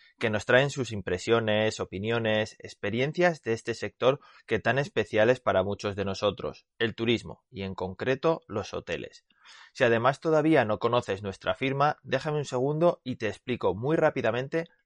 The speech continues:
quiénes somos y en qué te podemos ayudar. Gestintour Consulting and Investment es una firma de consultoría especializada en el sector hotelero y ofrecemos asesoramiento en diferentes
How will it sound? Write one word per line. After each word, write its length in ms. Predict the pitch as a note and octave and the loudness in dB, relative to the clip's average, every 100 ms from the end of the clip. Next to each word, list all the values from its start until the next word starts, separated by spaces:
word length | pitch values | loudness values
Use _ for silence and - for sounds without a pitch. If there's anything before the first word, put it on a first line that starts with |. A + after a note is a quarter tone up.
| - | -2
quiénes 300 | C#3+ B2 A2 | 0 2 0
somos 420 | - E3 F#3+ - - | -2 2 2 0 -10
y 120 | G#2 | -8
en 100 | F2+ | -4
qué 140 | - | -2
te 140 | A2+ A2+ | 2 2
podemos 440 | F#2+ G2 G2 F#2+ | 2 0 0 -4
ayudar. 420 | G2+ G2+ F2+ D#2+ - _ _ _ - _ | -6 -2 -2 -2 -6 _ _ _ -20 _
Gestintour 580 | - B2+ - B2 F3 F3 | 0 0 0 4 6 6
Consulting 680 | A#2 G#2+ - D3 B2+ F#2 F2 | 4 -2 4 2 2 -8 -6
and 160 | - F3+ | -2 0
Investment 560 | D#3+ A2+ G#2+ A2+ A#2+ - - - | 0 2 2 0 -8 -8 -20 -8
es 160 | B2+ | -4
una 180 | D#3 C#3+ | 4 4
firma 300 | - A2+ G#2 | 4 -2 2
de 120 | G#2+ | 0
consultoría 720 | G#2+ G#2 - G2 G2 A#2+ E3 - | 0 -6 -6 -8 -2 2 0 0
especializada 640 | A#2 - G2+ G2 G2+ G#2+ | -10 -8 -6 -6 -2 0
en 80 | A#2 | 0
el 60 | A2 | -4
sector 360 | - F#2 G#2+ | -8 -8 -2
hotelero 420 | G#2 G2 G#2+ G#2+ - _ _ - - - | -2 0 0 0 -2 _ _ -20 -18 -2
y 60 | |
ofrecemos 560 | A#2+ A2+ G#2 C3 D3+ E3+ | -2 0 4 6 6 2
asesoramiento 760 | A2+ G#2 G#2+ G2+ A2 B2+ C#3 | -2 -2 0 0 0 -4 0
en 80 | D3 | 0
diferentes 600 | A#2+ - G#2+ G#2+ G2 - | 0 -4 -4 -2 -6 -8